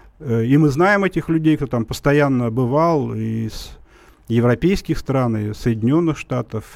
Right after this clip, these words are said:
и послы, и представители Госдепартамента Соединенных Штатов. Наверное, их вклад в госпереворот га-, гораздо значительнее, чем, чем вклад Эммануэля Макрона, уж если говорить прямо. Но я не думаю, что он там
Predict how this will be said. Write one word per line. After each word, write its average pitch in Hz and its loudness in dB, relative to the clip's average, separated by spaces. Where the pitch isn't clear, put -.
и 107 -10
послы, 135 2
и 113 -2
представители 120 -2
Госдепартамента 123 0
Соединенных 123 -4
Штатов. - -6
Наверное, 175 4
их 170 -2
вклад 160 0
в 131 0
госпереворот 151 2
га-, 135 0
гораздо 143 2
значительнее, 135 0
чем, 113 -2
чем 135 2
вклад 135 -2
Эммануэля 127 2
Макрона, 117 0
уж 117 -2
если 120 0
говорить 113 -2
прямо. 107 0
Но 165 4
я 170 4
не 185 2
думаю, 190 4
что - -4
он 139 0
там 127 0